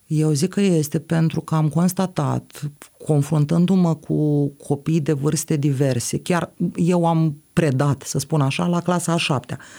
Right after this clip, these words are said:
Dar discutând permanent cu colegii, am constatat că și de la o vârstă fragedă e nevoie de niș-, niște noțiuni elementare, pentru că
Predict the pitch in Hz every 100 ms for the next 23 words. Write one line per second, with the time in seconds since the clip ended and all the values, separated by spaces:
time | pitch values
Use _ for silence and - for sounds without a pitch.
0 | - - - - - 160 156 151 - 151
1 | 185 190 170 165 156 160 165 165 160 147
2 | 139 135 170 190 196 196 175 180 190 180
3 | 165 165 180 - 160 - - 185 180 160
4 | 139 160 - 156 - 151 143 139 139 175
5 | 175 151 185 165 165 160 - - 175 165
6 | - 151 147 165 170 160 143 131 175 196
7 | 196 190 175 180